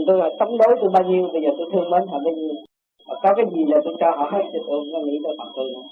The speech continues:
À, nhờ họ mình mới tiến. Đó là cũng là cái pháp. Dạ,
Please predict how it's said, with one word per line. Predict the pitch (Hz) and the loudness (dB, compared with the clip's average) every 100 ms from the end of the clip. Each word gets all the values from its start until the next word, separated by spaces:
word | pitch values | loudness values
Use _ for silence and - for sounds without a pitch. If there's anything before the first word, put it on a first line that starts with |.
| - - _ _ _ _ _ _ | -20 -20 _ _ _ _ _ _
À, | 156 185 196 190 - | -2 -2 -2 -6 -4
nhờ | 165 170 170 | 2 4 4
họ | 165 190 | 4 2
mình | 196 165 | 2 -2
mới | 190 208 | -4 -2
tiến. | 233 240 - - _ _ _ _ _ _ _ _ _ _ _ _ - 175 | -2 -2 -10 -20 _ _ _ _ _ _ _ _ _ _ _ _ -2 4
Đó | 240 | 4
là | 269 196 | 4 2
cũng | 190 | 0
là | 226 170 - | 2 2 2
cái | 214 - | 0 2
pháp. | 269 - - - - - - - - - - - 151 - - - 143 - - 233 - - - - | 0 -2 -16 -18 -14 -12 -10 -8 -8 -10 -10 -10 -10 -12 -16 -18 -14 -12 -10 -12 -12 -16 -14 -6
Dạ, | 151 156 | -4 -4